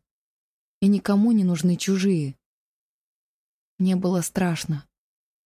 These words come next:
что если я подпущу вас ближе, то Алекс навредит и вам, шепчу я голосом,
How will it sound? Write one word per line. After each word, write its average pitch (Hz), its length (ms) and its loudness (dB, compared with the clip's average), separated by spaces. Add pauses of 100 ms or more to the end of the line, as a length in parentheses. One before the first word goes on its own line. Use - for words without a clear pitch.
(140)
что - 180 -6
если 180 320 0
я 175 140 0
подпущу - 560 -4
вас 170 180 0
ближе, 175 500 0 (1160)
то 185 140 2
Алекс 202 340 0
навредит 180 520 0
и - 20 4
вам, 175 380 0 (1080)
шепчу - 360 -2
я 165 160 2
голосом, 180 640 0